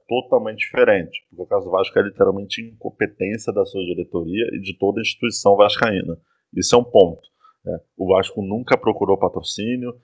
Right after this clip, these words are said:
o Vasco nunca procurou ser um time regular e bom pagador. Tanto que os jogadores que foram pra lá, como Guilherme Giovannone, em-, Fulvio, Lucas Mariano,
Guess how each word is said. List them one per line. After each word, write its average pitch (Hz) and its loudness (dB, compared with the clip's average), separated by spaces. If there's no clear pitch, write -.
o 92 -6
Vasco 92 -6
nunca 127 0
procurou 107 2
ser - 2
um 101 -4
time 98 -2
regular 92 6
e - 0
bom 107 2
pagador. 113 4
Tanto 131 4
que 90 0
os 90 -6
jogadores 95 4
que - -6
foram 101 4
pra 90 2
lá, 104 -4
como 92 -6
Guilherme 92 2
Giovannone, 90 2
em-, 98 -2
Fulvio, 110 4
Lucas 92 -4
Mariano, 98 2